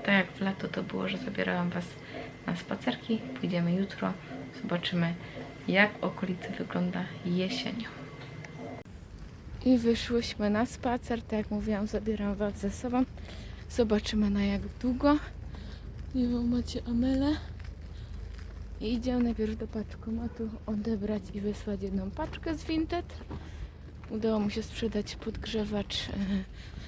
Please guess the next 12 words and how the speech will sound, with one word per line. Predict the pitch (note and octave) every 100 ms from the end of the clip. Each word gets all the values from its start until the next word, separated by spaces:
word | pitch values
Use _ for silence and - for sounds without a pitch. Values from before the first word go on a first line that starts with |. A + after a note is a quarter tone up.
| - -
taki | - G3+
do | G#3+ -
auta | G#3 G3+ G3+ F#3+
z | -
Linoleo, | G3+ G3+ G3 G3 G#3 B3 C#4 D4 - - - - - - -
Lionelo. | F3+ G3 A3+ B3 B3 B3
E, | B3 - - - - - - - - - - - G#3+ G#3 G3 G3 F#3+ F#3+
także | G3+ - - F#3 -
idziemy | G3+ G#3 G3
go | F#3+ G#3+
wysłać, | C4 - A#3
odbierzemy | G3+ G3+ G#3 G#3+ G#3